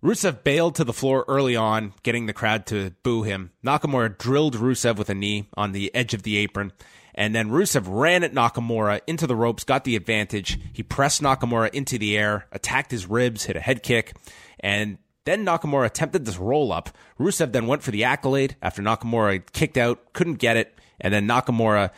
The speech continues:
set up the Kinshasa, but was met with a super kick, got a near fall for Rusev, and then Nakamura escaped the accolade,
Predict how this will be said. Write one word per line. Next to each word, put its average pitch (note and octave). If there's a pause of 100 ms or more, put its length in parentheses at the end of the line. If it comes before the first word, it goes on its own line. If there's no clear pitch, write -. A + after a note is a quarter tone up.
(140)
set D#3+
up -
the C3+
Kinshasa, A#2
but G2+
was F#2
met A#2+
with G2+
a F#2
super -
kick, - (300)
got G#2+
a -
near A2+
fall A2
for F2
Rusev, B2 (340)
and F#2+
then G#2+
Nakamura A#2+
escaped -
the A#2+
accolade, G2